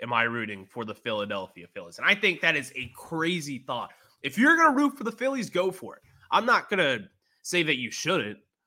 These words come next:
You do what you do, do what you want.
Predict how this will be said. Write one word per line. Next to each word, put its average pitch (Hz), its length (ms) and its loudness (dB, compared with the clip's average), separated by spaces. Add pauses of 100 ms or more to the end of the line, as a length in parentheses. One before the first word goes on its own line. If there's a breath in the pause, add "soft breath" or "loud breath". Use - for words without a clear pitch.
(720)
You 202 120 -4
do 226 160 -2
what 247 180 -4
you 226 60 -4
do, 214 180 -6 (220)
do 294 100 -2
what 302 180 -2
you 277 100 -2
want. 277 300 -2